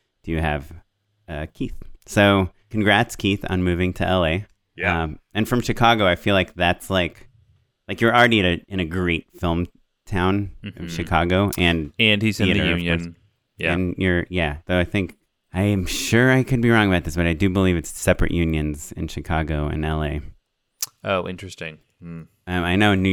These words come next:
Speaker 1: York and L A are different unions. Um,
Speaker 2: Yeah,
Speaker 1: I
Speaker 2: interesting.
Speaker 1: think you
Speaker 2: Well,
Speaker 1: can transfer membership, but, uh,
Speaker 2: at the very least, I think that on your resume will help you start booking work pretty quick.
Speaker 1: Yeah, clearly you
Speaker 2: Yeah.
Speaker 1: know what you're doing,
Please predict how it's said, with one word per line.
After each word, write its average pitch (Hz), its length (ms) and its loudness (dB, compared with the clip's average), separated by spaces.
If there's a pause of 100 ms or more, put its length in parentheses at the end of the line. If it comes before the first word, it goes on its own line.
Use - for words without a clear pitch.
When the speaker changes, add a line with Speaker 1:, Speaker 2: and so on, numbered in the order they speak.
(120)
Speaker 1:
York 95 160 2
and 80 100 -4
L 73 140 -6
A 71 60 -8
are 80 180 -10
different - 360 -14
unions. - 380 -16 (260)
Um, 71 320 -14
Speaker 2:
Yeah, 76 300 -10
Speaker 1:
I - 60 -14
Speaker 2:
interesting. 101 260 -2
Speaker 1:
think 110 140 2
you 113 60 4
Speaker 2:
Well, 113 100 4
Speaker 1:
can 110 60 0
transfer 107 500 0
membership, 85 720 -4
but, 71 240 -8 (180)
uh, 78 240 -16
Speaker 2:
at 110 160 -4
the 113 80 2
very 101 400 0
least, 85 420 -10
I - 40 -10
think 82 360 -14
that 78 440 -2
on 80 260 -10
your 76 260 -14
resume 76 600 -14
will 71 180 -16
help - 240 -16
you - 480 -18 (260)
start - 300 -10
booking - 280 -12
work - 200 -12
pretty - 200 -16
quick. - 320 -18 (220)
Speaker 1:
Yeah, 76 200 -6 (120)
clearly 127 320 6 (180)
you 95 60 0
Speaker 2:
Yeah. 98 60 2
Speaker 1:
know 92 120 4
what 82 100 2
you're 82 100 0 (120)
doing, - 120 -8